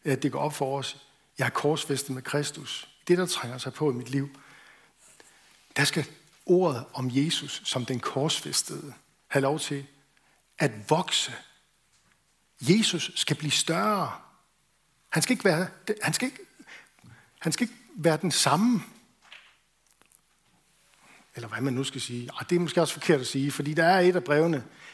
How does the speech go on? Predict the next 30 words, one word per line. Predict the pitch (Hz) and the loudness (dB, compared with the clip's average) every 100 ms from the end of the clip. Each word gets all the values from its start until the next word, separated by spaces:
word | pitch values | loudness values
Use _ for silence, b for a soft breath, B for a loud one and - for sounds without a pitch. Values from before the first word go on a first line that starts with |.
| - | 2
menighedsbrevene | 156 175 156 - 135 143 | 6 6 4 0 0 0
om | 127 135 147 | 2 2 4
i | |
Johannes | 127 131 151 - | 4 2 2 0
åbenbaring, | 127 131 147 143 131 | 0 4 4 4 0
hvor, | 127 127 | -6 -6
hvor, | 127 123 | -6 -6
hvor | 123 135 | -6 -2
Efesus-menigheden | 156 156 139 117 131 135 135 135 | -2 -2 -4 -4 -2 0 2 0
får | 135 | -2
at | 120 | 0
vide, | 135 160 160 | 2 2 2
"Jeg | 143 | 2
har | 139 | 4
det | 175 | 4
imod | 165 185 151 | 6 4 2
jer, | 110 - B B B B B B B B - | 0 -12 B B B B B B B B -4
at | 131 | 2
du | 143 | 4
har | |
mistet | 147 175 - | 6 4 2
din | 120 113 | -6 0
første | 143 147 147 | 0 0 -2
kærlighed." | - 139 147 117 123 - b b b b b b b b b b _ _ _ _ | 0 0 0 -4 -8 -14 b b b b b b b b b b _ _ _ _
Ikke | 143 131 | -4 -4
også? | 131 - - _ b b b | -6 -12 -14 _ b b b
Men | 143 | 2
den | 156 151 | 2 6
første | 185 202 165 | 6 4 0
kærlighed, | - 165 170 135 143 | 4 4 6 2 0